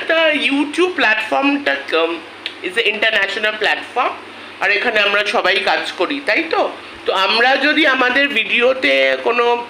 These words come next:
কিছু ভুল করি বা ভুল যেটা কমিউনিটি গাইডলাইন্সের against-এ, দেখো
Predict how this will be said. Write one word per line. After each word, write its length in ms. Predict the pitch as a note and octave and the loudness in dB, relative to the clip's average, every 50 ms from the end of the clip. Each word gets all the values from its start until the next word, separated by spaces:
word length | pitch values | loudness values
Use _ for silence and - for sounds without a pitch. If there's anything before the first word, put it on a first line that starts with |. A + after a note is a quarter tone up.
| - - - | -10 -8 -6
কিছু 200 | G#3+ G#3 - G3+ - F#3 | -6 -4 -6 -8 -4 -2
ভুল 180 | G3 G3+ G3+ G3+ G3 - | -2 0 0 -2 -2 0
করি 220 | F#3+ F#3 F#3 F#3+ F#3 F3+ F3+ | 0 0 2 0 0 2 2
বা 120 | F3+ F3+ F3 F3 F3+ - - - - - - - - | 2 2 2 0 -2 -6 -12 -14 -14 -16 -12 -6 -2
ভুল 160 | D#4 F4 E4 - B3+ A3+ A#3 | 0 2 2 2 2 2 2
যেটা 160 | A#3+ B3 C#4+ C#4+ - | 2 2 2 2 2
কমিউনিটি 520 | B3 A#3 B3 B3 B3+ C4 C4+ C4 B3+ C4+ D4+ C4+ A3+ | 2 2 2 2 2 2 0 0 0 0 0 0 2
গাইডলাইন্সের 680 | F#3+ F#3+ G3+ F#3+ G#3+ G#3+ G#3+ G#3+ G#3+ A3 G#3 A#3 A3+ F#3+ F3 | 2 2 2 2 2 2 2 2 2 0 0 0 0 2 2
against-এ, 560 | E3+ F#3+ F#3+ G3+ G#3 G#3 - - - - A#2 A#2+ A#2 - - - - - - - D3 | 2 2 0 0 -2 -4 -6 -6 -2 -2 -2 -2 -2 -8 -12 -16 -18 -18 -10 -4 -2
দেখো 300 | D#3 C#3+ C#3+ - - D3 | -2 -2 -2 -4 -8 -8